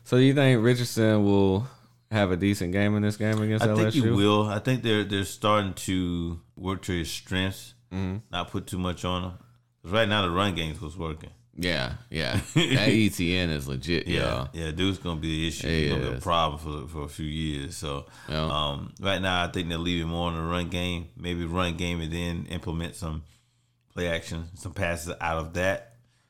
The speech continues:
Speaker 2: And I think he can probably, you know, hit some throws. Like you said, I mean, check downs. They don't have to always be
Speaker 1: Yeah.
Speaker 2: the deep shots, but if you can hit the interm-, uh, intermediate stuff,
Speaker 1: Yeah.
Speaker 2: and check downs,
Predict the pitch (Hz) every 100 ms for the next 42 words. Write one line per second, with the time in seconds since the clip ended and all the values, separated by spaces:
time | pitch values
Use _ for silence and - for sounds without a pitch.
0 | _ - 85 82 98 90 90 87 76 85
1 | 80 76 73 82 78 85 82 - 78 80
2 | 76 82 95 101 95 90 82 85 80 -
3 | 85 80 82 80 87 90 85 80 82 80
4 | 80 78 85 80 78 - _ 139 92 64
5 | 87 78 95 101 - 80 67 - - 80
6 | 76 80 90 92 87 78 87 82 85 -
7 | - 67 82 76 90 90 87 90 90 85
8 | - 95 95 - - - 95 67 71 -
9 | 90 92 95 95